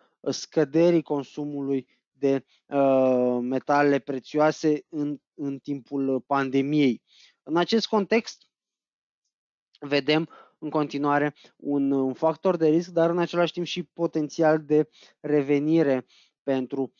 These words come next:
uh, uh, pentru aur. Dacă ar fi să ținem cont de situația grafică, aceasta nu, nu ne spune mare lucru. Vedem o ușoară tendință de corecție. Um, singurele aspecte, uh,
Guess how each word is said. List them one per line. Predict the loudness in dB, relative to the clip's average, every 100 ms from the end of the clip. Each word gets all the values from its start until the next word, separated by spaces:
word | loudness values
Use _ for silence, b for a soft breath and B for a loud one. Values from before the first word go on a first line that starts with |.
| _
uh, | -2
uh, | 2 2 2 0 0 -2
pentru | -4 -2 0
aur. | 2 2 0 -8 _ _ _ _
Dacă | _ 0 2 4 4 4 -2 _
ar | 0 0
fi | 0
să | -10 -2 0 0 -4 -18
ținem | -14 -4 -4
cont | -2 -6
de | -6
situația | -10 -4 -4 -2 -4
grafică, | 0 -2 -2 -4 -4 B B B
aceasta | -8 -4 0 0
nu, | -2 -2 -4 -4
nu | -6
ne | -6
spune | -8 -8 -6 -4 -4 _
mare | -6 0 2 2
lucru. | 0 -4 -8 -18 b b -8
Vedem | -2 0 2
o |
ușoară | 0 2 2 2
tendință | 2 -2 0
de | -2 -2
corecție. | 0 2 2 -2 0 0 0 B B B -2
Um, | 2 4 4 2 -4
singurele | -8 -2 -2 2 2 4 4 4 4
aspecte, | 2 -2 -2 -8 _ 0 0 0 _ _
uh, | 0 2 4 2